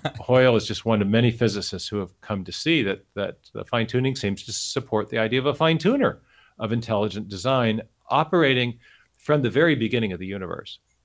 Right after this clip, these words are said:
Uh, now, there's, there is a contrary view, uh,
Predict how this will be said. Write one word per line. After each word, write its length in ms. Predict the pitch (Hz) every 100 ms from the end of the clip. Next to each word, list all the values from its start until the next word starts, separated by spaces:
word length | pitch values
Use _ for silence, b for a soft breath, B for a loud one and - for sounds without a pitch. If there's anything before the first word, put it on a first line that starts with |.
| _ -
Uh, 240 | 95 90
now, 120 | 98 104
there's, 280 | 107 - -
there 200 | 120 117
is 120 | 104
a 80 | 117 - _
contrary 440 | - 147 147 139 120
view, 440 | 117 120 120 107
uh, 360 | 110 107 107